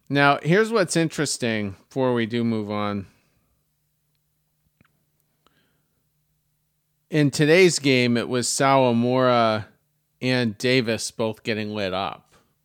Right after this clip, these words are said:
Sawamura in one full inning pitch gave up four hits, three earned runs, walked two. Disgusting outing. And Davis, uh,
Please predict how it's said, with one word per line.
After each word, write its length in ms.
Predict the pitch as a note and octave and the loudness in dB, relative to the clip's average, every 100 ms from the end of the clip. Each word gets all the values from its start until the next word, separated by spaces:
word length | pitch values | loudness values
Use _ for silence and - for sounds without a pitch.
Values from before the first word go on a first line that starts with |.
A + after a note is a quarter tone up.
| _ _ _ _ _ _ _ _ - | _ _ _ _ _ _ _ _ -14
Sawamura 920 | - A#2+ A#2 A#2 A#2+ A#2+ A#2 A#2 G#2+ | -2 2 2 2 2 4 4 2 0
in 260 | A2+ A2+ | -2 0
one 200 | A#2 A#2+ | 0 0
full 260 | A#2 B2+ A#2+ | -2 -2 0
inning 200 | A#2 A2+ | 0 -2
pitch 360 | - A#2 G#2+ - | -4 -4 -4 -4
gave 180 | A2+ A2 | -4 -2
up 200 | G#2 - | -4 -6
four 280 | B2 A#2+ | -4 -2
hits, 720 | G#2 A#2 A2+ G#2+ - - - _ _ _ _ | -2 -2 -2 -4 -8 -8 -10 _ _ _ _
three 260 | B2+ B2+ A#2+ | -2 0 2
earned 200 | A2+ G#2+ | 0 -2
runs, 380 | A2 A2 A2 | -2 -2 -4
walked 380 | - A2+ G#2+ - | -4 -2 -2 -4
two. 340 | - A2+ F#2+ F#2 | -8 -6 -6 -8
Disgusting 840 | A2 - D#3+ D3 - - G#2+ F#2+ - _ - | -10 -2 4 4 4 -8 -10 -10 -18 _ -8
outing. 460 | A2+ A2+ G#2 F#2+ - _ _ - - _ _ _ _ - | -4 -4 -4 -8 -14 _ _ -20 -20 _ _ _ _ -10
And 420 | B2 A#2+ A#2+ A2+ | -4 -2 -2 -2
Davis, 880 | G2+ C#3+ D#3+ D#3 C#3+ B2+ B2 - - | 0 2 4 4 4 2 0 -4 -4
uh, 520 | B2+ B2 A#2 A2+ A2+ | -2 0 2 2 0